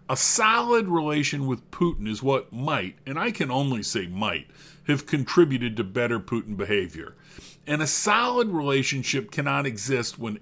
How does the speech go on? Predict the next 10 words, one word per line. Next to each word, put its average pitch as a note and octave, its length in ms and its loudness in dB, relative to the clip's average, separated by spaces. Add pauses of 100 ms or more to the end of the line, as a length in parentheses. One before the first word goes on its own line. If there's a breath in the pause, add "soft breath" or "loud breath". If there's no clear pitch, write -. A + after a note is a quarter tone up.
every G3 240 0
time F3+ 280 0
a B2+ 60 0
president C#3 560 0
says E3+ 300 0
something A#2+ 500 -4 (300 loud breath)
not B2 420 2
bad E3 260 2
about C3 360 0
Putin, A#2+ 380 0